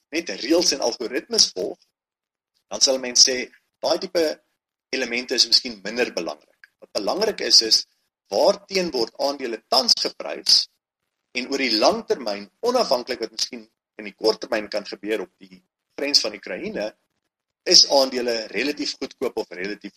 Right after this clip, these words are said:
duur op lang termyn. Wat mens ook kan noem 'n bottom-up proses. En ons kombineer die twee. So wat dit beteken is, ek gaan nie ons portefeuilles baie posisioneer gebaseer op wat in Oekraïne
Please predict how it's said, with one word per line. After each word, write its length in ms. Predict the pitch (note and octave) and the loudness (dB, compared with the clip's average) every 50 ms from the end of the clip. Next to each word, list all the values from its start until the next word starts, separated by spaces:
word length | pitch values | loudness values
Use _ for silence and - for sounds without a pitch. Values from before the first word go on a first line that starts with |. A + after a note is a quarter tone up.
| _ _ | _ _
duur 500 | _ - F2+ F2 E2 - - - - - - _ _ _ _ - | _ -12 -10 -10 -10 -12 -16 -20 -20 -20 -20 _ _ _ _ -14
op 120 | G#2 - - E2 | -14 -10 -4 -4
lang 140 | E2 E2+ E2+ - | -4 -4 -4 -8
termyn. 320 | - - - - - - _ _ | -14 -14 -12 -14 -16 -16 _ _
Wat 100 | - - | -12 -6
mens 180 | C3+ C3+ - F#3+ | -2 0 2 4
ook 120 | F3 F3+ | 4 4
kan 100 | E3+ D3 | 4 2
noem 140 | C#3 C3 B2 | 0 0 -2
'n 80 | A2 - | -4 -2
bottom-up 520 | - F#2+ F#2+ - - A2 - - F#2 - _ _ _ _ _ _ _ - | -4 -4 -4 -4 -6 -8 -6 -8 -8 -8 _ _ _ _ _ _ _ -20
proses. 520 | - - - - - - - - - - - _ _ _ _ _ _ _ _ _ _ _ | -4 0 0 0 0 -2 -6 -12 -12 -14 -14 _ _ _ _ _ _ _ _ _ _ _
En 100 | - B2 | -8 -2
ons 160 | D3+ E3 - | 0 2 2
kombineer 420 | - E3+ D#3 C#3 B2 A2+ A2 A2 | 2 2 0 -2 -2 -2 -4 -4
die 140 | A2 G#2 G2 | -4 -4 -6
twee. 240 | - - - - - - | -10 -14 -16 -16 -14 -10
So 260 | - - - A#2+ A2 | -8 -6 -6 -4 -4
wat 140 | G#2 A#2 B2+ | -4 -2 -4
dit 180 | D3 D3 - | -4 -6 -10
beteken 420 | - E3 - - A#2+ - - F#3 D#3 | -14 -16 -8 -8 -8 -6 -6 -6 -8
is, 260 | B2+ B2+ A2+ - - _ _ _ _ _ _ _ _ _ _ _ _ | -2 -2 0 -2 -2 _ _ _ _ _ _ _ _ _ _ _ _
ek 200 | - D#3 D#3 - | -2 0 0 0
gaan 200 | - - F3 F#3 | 0 0 0 0
nie 160 | G#3+ A3 - - - _ _ _ _ | -2 -4 -8 -10 -14 _ _ _ _
ons 160 | - C3+ - | -12 -10 -10
portefeuilles 600 | - - - C3+ - - - - C#3+ C3+ - - - _ _ _ _ _ | -10 -10 -10 -10 -10 -10 -8 -6 -2 -2 -2 -2 -2 _ _ _ _ _
baie 360 | G2+ G2+ A2 A#2 B2 C3 B2+ B2 B2 B2 - _ _ _ _ _ _ _ _ _ _ - | -2 0 0 0 0 0 0 0 -2 -4 -8 _ _ _ _ _ _ _ _ _ _ -10
posisioneer 600 | - A2+ - - - A2 G#2 G#2 A2+ A#2+ A2+ - | -6 0 2 2 2 2 -2 -6 -6 -6 -4 -6
gebaseer 440 | - G#2 G2 - - - C3 A#2+ | -8 -4 2 2 2 2 2 -2
op 80 | A2+ - _ | -6 -8 _
wat 200 | - G2 G#2 - - G#2+ | -10 -10 -10 -12 -18 -20
in 100 | G#2 G#2 | -18 -18
Oekraïne 540 | G2+ - _ F2+ F#2+ F#2 F#2+ F#2+ G#2 G#2+ G2+ | -20 -18 _ -18 -16 -16 -16 -10 -8 -8 -8